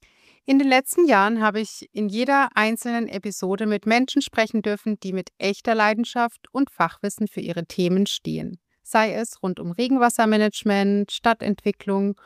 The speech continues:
oder nachhaltige Infrastruktur. Diese Gespräche haben diesen Podcast geprägt und mich persönlich auch. Und genauso leidenschaftlich sind auch meine beiden heutigen Gäste,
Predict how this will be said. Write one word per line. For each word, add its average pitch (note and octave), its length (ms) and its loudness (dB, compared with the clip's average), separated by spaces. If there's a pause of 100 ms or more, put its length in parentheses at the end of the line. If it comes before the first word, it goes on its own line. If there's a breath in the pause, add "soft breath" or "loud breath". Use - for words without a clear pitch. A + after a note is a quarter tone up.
(240 soft breath)
oder C#4+ 280 4
nachhaltige F#3+ 640 2
Infrastruktur. D#3+ 1040 -6 (800 soft breath)
Diese D4+ 220 4
Gespräche G#3+ 640 0
haben F3+ 360 0 (260)
diesen F3 180 -4
Podcast - 480 -6
geprägt - 680 -2 (120)
und C4 440 2
mich F3+ 240 -2
persönlich G#3 600 0
auch. - 380 -2 (720 loud breath)
Und G#3+ 180 0
genauso A3 640 2
leidenschaftlich G3+ 600 0
sind A#3+ 180 -4
auch - 120 -4
meine F#3 220 0
beiden E3 480 0
heutigen F#3+ 540 0
Gäste, C#4+ 560 0